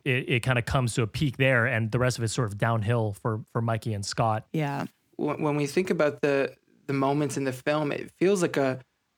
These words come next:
Speaker 3: a road trip film, but it's really
Speaker 1: Yeah.
Speaker 3: not. What, what Gus Van Sant ends up doing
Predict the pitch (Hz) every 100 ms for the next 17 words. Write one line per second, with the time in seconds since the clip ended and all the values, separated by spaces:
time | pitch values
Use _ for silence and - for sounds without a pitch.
0 | _ 143 139 139 139 151 151 - - 131
1 | - _ _ 143 147 202 175 156 139 143
2 | 180 196 151 139 139 156 139 - 156 160
3 | - 165 - 165 185 - - _ _ _
4 | _ _ _ 156 147 135 156 147 143 143
5 | 135 131 143 160 165 123 120 123